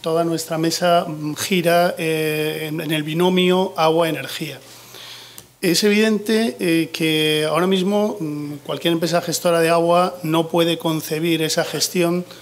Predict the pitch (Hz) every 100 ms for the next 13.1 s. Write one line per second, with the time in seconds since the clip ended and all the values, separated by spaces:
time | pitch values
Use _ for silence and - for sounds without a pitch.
0 | - - 147 151 165 160 160 147 - 160
1 | 156 147 - 135 139 - - - - -
2 | - _ - 185 160 151 147 175 175 180
3 | - 185 180 196 196 196 196 170 147 143
4 | 143 147 156 156 160 160 160 151 151 147
5 | 151 151 139 131 127 - 139 151 - -
6 | - - - - 165 180 208 208 233 -
7 | - 175 160 185 196 196 - - 151 156
8 | - - 170 160 156 147 147 165 170 156
9 | 147 - 170 170 160 151 151 147 - 156
10 | 131 127 - - - - - - - 156
11 | 160 160 175 175 - - - 156 151 156
12 | 156 160 156 156 - 143 139 131 - -
13 | -